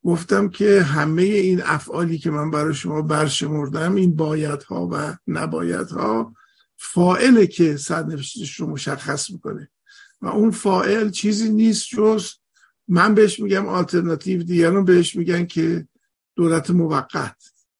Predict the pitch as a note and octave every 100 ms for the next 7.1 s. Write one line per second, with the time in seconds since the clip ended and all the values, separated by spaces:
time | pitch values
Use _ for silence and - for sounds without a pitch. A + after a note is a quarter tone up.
0 | _ _ _ _ F3 F#3 A#3 A#3+ A3 B3
1 | A#3 - G3+ G3 F3+ F3+ F3+ E3 F3+ A3
2 | F#3+ - G#3 B3 - F#3 E3 D#3+ F3+ _
3 | _ _ _ _ - - F#3+ A3+ A#3 -
4 | F#3+ E3+ - E3+ F#3 G3+ A#3+ G3+ F3+ F#3
5 | G#3+ A3+ A3+ A3+ G#3+ G#3 F#3+ A3 A3 G3
6 | D3+ - E3+ D#3+ D3+ F#3 A3+ A3 E3 -